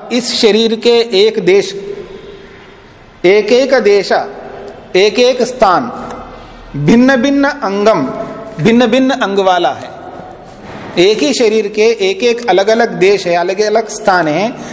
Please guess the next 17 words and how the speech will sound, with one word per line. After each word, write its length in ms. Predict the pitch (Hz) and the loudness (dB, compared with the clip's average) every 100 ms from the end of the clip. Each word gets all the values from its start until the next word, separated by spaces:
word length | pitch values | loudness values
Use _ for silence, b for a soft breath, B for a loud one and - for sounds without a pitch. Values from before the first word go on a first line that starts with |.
| B | B
तो 160 | 202 190 | -2 2
एक 360 | 202 262 262 220 | 2 4 2 2
देश, 520 | 226 233 240 233 - - | 2 2 -2 -6 -6 0
एक 220 | 196 247 | 2 2
अंग 280 | 220 226 247 | 0 0 2
है 480 | 208 233 277 - - | 2 0 -4 -10 -8
शिरः, 640 | - 214 208 202 196 185 - - - | -2 2 2 4 2 -2 -6 -16 -8
सिर 280 | - 220 | 0 0
के 180 | 214 220 | 2 2
रूप 220 | 208 196 208 | 2 0 -2
में, 320 | 180 180 - - - - - - - - | -2 -4 -10 -16 -18 -20 -20 -20 -20 -4
ठीक 140 | - 247 | -2 0
है। 320 | 151 - - - - - | 0 -2 -12 -16 -14 -2
शरीर 340 | 202 196 226 | 2 2 2
का 80 | 240 | 0
एक 400 | 233 196 220 202 | 0 0 0 0
देश, 400 | 175 226 233 254 | 0 0 0 -6